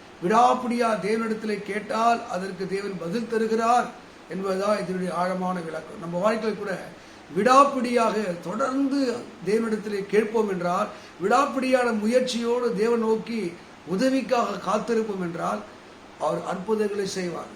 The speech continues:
சங்கீதக்காரர் சொல்றார், "எனக்கு ஒத்தாசை, எனக்கு உதவி வரும்,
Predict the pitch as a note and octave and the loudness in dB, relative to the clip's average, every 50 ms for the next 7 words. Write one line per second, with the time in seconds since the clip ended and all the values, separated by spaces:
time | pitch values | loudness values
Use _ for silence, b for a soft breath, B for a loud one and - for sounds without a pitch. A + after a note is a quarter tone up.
0 | - - G3 G#3+ G#3+ B3+ A#3+ A3 - G#3+ G3 F#3 F3 G3 G3 G3 F#3 F3+ F3 F#3+ | -10 -6 -6 -4 -2 -2 -2 -2 -2 -2 -4 -4 -4 -6 -4 -4 -4 -2 -2 -2
1 | A3 A#3 A3+ - A3+ G#3+ F#3+ F#3+ G3+ G3 - C4 B3 A#3 F#3 - F3 F#3 F#3+ G3 | -2 -2 -4 -4 -2 -2 -2 -2 -2 -4 -2 0 0 0 0 -2 -4 -6 -6 -8
2 | F#3+ F3+ F#3 F#3 F#3 G3 A3+ C4 D4 C#4+ C#4 C4 A#3+ A3+ A3 A3 A3 F3+ F3 | -8 -8 -8 -6 -4 -4 -2 -2 0 2 2 2 4 4 4 4 2 2 0